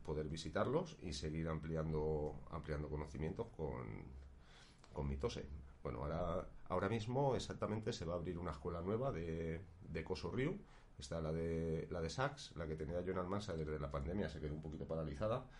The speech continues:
y ahora como he venido aquí, pues también no estamos dando clase en, en Almansa. Pero en fin, van a abrir una escuela nueva en Valencia, que viene el maestro Diego Bagur, que viene de Bolivia, si no me equivoco,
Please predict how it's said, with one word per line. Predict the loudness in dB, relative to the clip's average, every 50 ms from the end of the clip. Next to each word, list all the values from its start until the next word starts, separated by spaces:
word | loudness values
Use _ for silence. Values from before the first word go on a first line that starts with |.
| -16 -18 -18 -18 -14 -4
y | -2
ahora | 0 0 2
como | 2 2 2 2 4
he | 2 2
venido | 2 2 2 2 4 2
aquí, | 2 2 -2
pues | -2 -2 -4 -4
también | -2 -4 -2 0 0 0 0 0 0 -2 -2 -4 -6 -6 -4 -2
no | -2 -2
estamos | 0 0 0 0 0 -2
dando | -2 -4 -4 -4
clase | -4 -4 -6 -4 -4 -4 -2 -2 -2 -2
en, | -4 -4 -8 -8 -6 -2
en | 0 0
Almansa. | 2 2 2 2 2 0 -4 -8 -10 -14 -16 -18 -18 -18 -18 -18 -20 -20 -20 -20 -12 -12 -12 -12 -12 -8 -2
Pero | 0 0 2
en | 4
fin, | 4 4 2 2 0 0
van | 2 2 2
a |
abrir | 2 0 0
una | 0 0 0
escuela | 0 2 0 0 2
nueva | 2 2 2 2
en | 2 4
Valencia, | 6 6 4 4 4 2 2 2 0 -4 -14 -16 -16 -16 -16 -16 -16 -16 -14 -6 -2
que | 0 0
viene | 2 2 4 4 6 6 6 6
el | 6
maestro | 6 6 4 4 2 0 -2 0 2 4 4 4 4 2 2 2 2 2 2 2 0 -2 -4 -10 -12 -14 -14 -16 -16 -8
Diego | -4 0 2 2 4 4 4 4
Bagur, | 4 4 4 4 4 4 2 0 -4
que | -6 -2
viene | 0 0 0 2
de | 2 2 2 2 2 2 2 2
Bolivia, | 0 0 0 0 0 0 0 0 -2
si | -2 -2 -4
no | -2 -2 -2 -2
me | -2 0 0 -2
equivoco, | -2 -2 -2 0 0 0 2 2 0 0